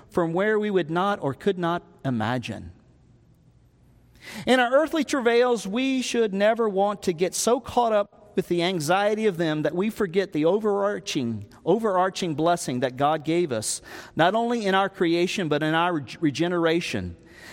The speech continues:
and the effectual calling we have in Christ. We don't come to worship on Sunday morning downtrodden and defeated, but victorious in Christ, no matter our earthly estate."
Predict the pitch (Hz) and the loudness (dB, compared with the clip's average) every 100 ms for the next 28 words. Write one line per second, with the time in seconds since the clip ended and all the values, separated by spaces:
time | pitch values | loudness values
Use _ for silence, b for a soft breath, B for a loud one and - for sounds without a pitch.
0 | B - 160 156 135 185 185 - 170 - | B 0 2 2 2 0 0 -2 -2 0
1 | 185 175 151 135 135 131 131 139 139 127 | 2 2 2 -2 -2 0 0 -2 -6 -2
2 | 104 104 - - - _ _ b b b | -2 -4 -10 -18 -20 _ _ b b b
3 | b b - 349 269 - 214 190 180 147 | b b 2 4 2 2 0 2 0 2
4 | 156 180 190 175 147 - 175 160 151 151 | 2 0 -2 -2 0 0 0 0 0 0
5 | 175 190 175 135 135 170 160 160 156 185 | 0 0 0 2 2 0 0 0 2 0
6 | 175 139 135 - 156 175 208 156 160 - | -2 -2 -2 0 -2 0 -2 0 -2 -2
7 | 202 - 220 240 220 202 220 208 - 247 | -6 -2 0 2 2 -2 -4 -4 -2 0
8 | 208 - 190 185 185 226 254 247 185 - | 0 -2 -2 -2 0 0 0 2 0 0
9 | 185 202 - 208 202 - 151 143 - | -2 -2 -4 -4 -4 -6 -6 -6 -8